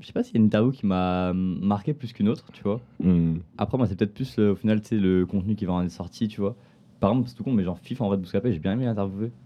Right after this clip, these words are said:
Speaker 1: Genre,
Speaker 2: Ok.
Speaker 1: je, tu sais, ce que, mine de rien, tu sais, longévité dans le
Speaker 2: Dans le milieu, ouais.
Speaker 1: dans le milieu, et puis, en vrai, il y a une histoire assez ouf, quand même, quand tu te dis, quand même, que Bouscapé, c'est là avant YouTube.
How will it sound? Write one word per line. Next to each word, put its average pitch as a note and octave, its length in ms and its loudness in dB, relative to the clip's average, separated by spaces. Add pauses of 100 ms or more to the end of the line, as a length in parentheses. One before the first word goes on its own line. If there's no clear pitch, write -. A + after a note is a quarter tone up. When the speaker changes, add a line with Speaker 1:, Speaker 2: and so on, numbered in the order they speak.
Speaker 1:
Genre, F2+ 120 -2
Speaker 2:
Ok. F2 120 0
Speaker 1:
je, G2 100 2
tu - 140 -4
sais, G#2+ 80 -6
ce - 60 -14
que, D2+ 340 -4
mine E2 160 -4
de E2+ 40 -2
rien, G2+ 140 -2
tu - 80 -12
sais, F2+ 320 -4 (800)
longévité F#2 680 0
dans F2 180 0
le D#2+ 600 -2 (1000)
Speaker 2:
Dans F2+ 140 2
le F2+ 80 4
milieu, F2+ 300 2
ouais. G#2 80 2
Speaker 1:
dans G2 120 6
le F2 60 6
milieu, A2 420 6
et A#2+ 40 4
puis, F#2 260 -4
en D#2+ 100 -4
vrai, G2+ 120 0
il - 20 0
y F#2+ 40 -2
a - 20 -2
une F2 80 -2
histoire E2+ 200 -6
assez - 160 -8
ouf, D#3 100 -8
quand A#2 80 -2
même, G2 180 -4
quand E2+ 120 -8
tu F2 100 -14
te E2+ 60 -8
dis, F#2 100 -4
quand F#2+ 120 -2
même, F#2 80 -4
que E2+ 40 -14
Bouscapé, D#2+ 320 -6
c'est E2 200 -6
là D#2+ 120 -4
avant D#2+ 180 -2
YouTube. F#2 320 0